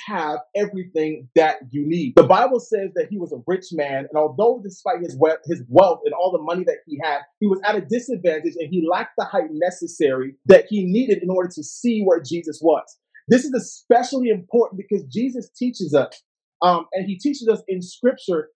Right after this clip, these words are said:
that although we may be strong in certain areas, we might be weak when it comes on to obtaining the things of God or finding Jesus. In other words, the things that you're good at, the things that you're strong at, those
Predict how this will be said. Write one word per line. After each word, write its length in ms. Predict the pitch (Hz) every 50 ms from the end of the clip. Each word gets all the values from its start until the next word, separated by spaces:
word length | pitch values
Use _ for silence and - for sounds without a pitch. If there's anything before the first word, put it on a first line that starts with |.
| _ _ -
that 160 | 190 - - -
although 320 | 196 - - 226 247 254
we 100 | 262 262
may 120 | 233 240 196
be 80 | 208
strong 480 | 190 - - - - 180 196 214 214 208
in 60 | 196 175
certain 440 | - - - 214 165 180 180 180 - 202
areas, 560 | 226 247 240 208 180 165 151 151 151 - _ _ _ _ _ _ -
we 140 | 185 226 220
might 260 | 226 220 185 - -
be 200 | 208 202 185 160 156
weak 300 | 170 214 269 254 - -
when 120 | 185 196 185
it 100 | 180 - -
comes 220 | 208 208 190 180 - -
on 160 | 196 196 190 190
to 100 | - - - -
obtaining 800 | - - - - - 202 208 214 202 202 196 190 185 180 185 - _ -
the 140 | 165 -
things 240 | - 196 185 175 151
of 160 | 165 143 127
God 320 | 175 175 180 185 180 180 180 -
or 180 | 165 156 - -
finding 400 | 175 180 180 175 175 160 151 135
Jesus. 440 | 123 123 180 196 190 175 185 180 180
In 120 | 170 175 - -
other 180 | 208 208 214 202
words, 340 | 196 185 180 180 180 180 _ _ _ -
the 120 | 175 175 175 -
things 200 | 240 269 277 247
that 160 | 247 - -
you're 180 | 226 196 143 127 120
good 120 | 202 214 196
at, 140 | 175 -
the 100 | 165 151 - -
things 160 | 247 269 269 226
that 100 | 196 -
you're 100 | 196 180
strong 400 | - - - 208 208 208 208 208 - 156
at, 100 | 151 139 - _ _ _ _ -
those 260 | 131 226 269 320 302